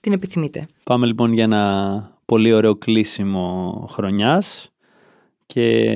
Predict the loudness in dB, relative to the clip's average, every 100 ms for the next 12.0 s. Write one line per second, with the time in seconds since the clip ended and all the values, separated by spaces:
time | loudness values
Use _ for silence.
0 | -2 -4 -4 -2 -2 2 0 0 -4 -2
1 | 0 2 2 2 0 -2 -4 -2 -2 -2
2 | -2 0 0 0 -2 -2 -2 -2 -4 -4
3 | -2 -2 -4 -8 -4 0 2 2 2 2
4 | 0 0 0 -2 -2 -6 -4 -6 -8 -2
5 | 2 2 0 -6 _ _ _ _ -4 0
6 | 0 0 -2 -4 -6 -6 -8 -12 -18 -14
7 | -4 2 4 4 2 -2 0 0 0 0
8 | 2 0 0 0 2 0 -2 -2 0 0
9 | 0 0 0 0 -4 -2 0 2 2 0
10 | 0 -2 0 0 0 -2 0 2 2 2
11 | -2 -4 -6 -4 -4 -4 -8 -4 -2 -2